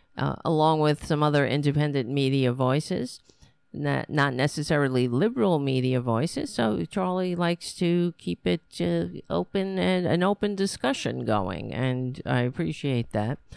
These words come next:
I, I, I certainly appreciate being part of the conversation. So check out A P S Radio News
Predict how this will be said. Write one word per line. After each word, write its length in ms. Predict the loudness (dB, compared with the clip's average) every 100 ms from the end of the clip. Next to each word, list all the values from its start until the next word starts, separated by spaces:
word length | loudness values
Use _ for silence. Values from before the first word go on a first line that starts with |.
| -20 -20 -14 0
I, 220 | 0 0 -2 0
I, 300 | 2 2 0
I 100 | 0
certainly 400 | 0 -2 -4 -2
appreciate 580 | -2 -2 -4 -2 0 0
being 280 | 0 0 0
part 240 | 0 0
of 80 | 0
the 60 | -2
conversation. 800 | -4 -6 -6 -4 -4 -4 -8 -14 -16 -20 -20 _ _ -18
So 380 | -8 -4 -2 -4
check 320 | -4 -2 0 2
out 220 | 2 0
A 240 | 0 -2
P 200 | 0 0
S 200 | 0 -2
Radio 500 | -2 -2 0 0 0
News 640 | 0 -2 -2 -6 -10 -14